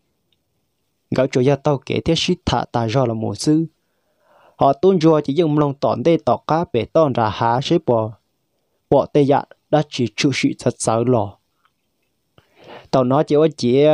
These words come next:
lỡ lòng chân tôi đó bố tí ý kỳ chua, ở giờ cho cái phùa phở hậu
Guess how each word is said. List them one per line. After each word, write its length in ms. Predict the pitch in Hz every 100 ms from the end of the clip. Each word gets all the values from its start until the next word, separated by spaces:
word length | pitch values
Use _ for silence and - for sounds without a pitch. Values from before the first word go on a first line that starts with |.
| 151 151
lỡ 120 | 135 135
lòng 240 | 147 123
chân 180 | - 143
tôi 120 | 143
đó 80 | 147 -
bố 580 | - 196 208 208 202 202 196
tí 100 | -
ý 140 | 117 175
kỳ 240 | - 127 -
chua, 260 | - 147 139
ở 340 | 135 135 123
giờ 200 | 120 131 -
cho 160 | 160
cái 260 | 143 120 123 -
phùa 200 | 131 127 -
phở 200 | 117 117
hậu 340 | 110 110 117